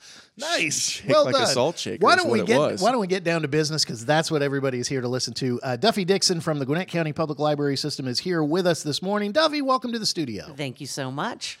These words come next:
Speaker 1: So, uh, when we introduce people from different businesses and different organizations, a lot of times the name tells exactly what it is.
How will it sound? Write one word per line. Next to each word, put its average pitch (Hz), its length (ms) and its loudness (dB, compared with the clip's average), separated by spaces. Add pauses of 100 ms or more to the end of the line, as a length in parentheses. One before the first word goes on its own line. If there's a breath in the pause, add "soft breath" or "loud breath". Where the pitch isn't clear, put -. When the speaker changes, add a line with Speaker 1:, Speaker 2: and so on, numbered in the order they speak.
Speaker 1:
So, 160 400 4
uh, 147 180 -8 (140)
when 147 360 -2
we 170 360 0 (180)
introduce 147 440 -2
people 156 240 -2
from 139 180 -6
different 143 280 -6
businesses 175 460 -2
and 139 80 -6
different 127 240 -6
organizations, 160 720 -4
a 127 60 -10
lot 143 220 -4
of 147 80 -6
times 139 260 -10
the 117 100 -6
name 135 280 -4
tells 117 260 -12
exactly 139 480 -6
what 131 180 -2
it 120 80 -8
is. 123 300 -2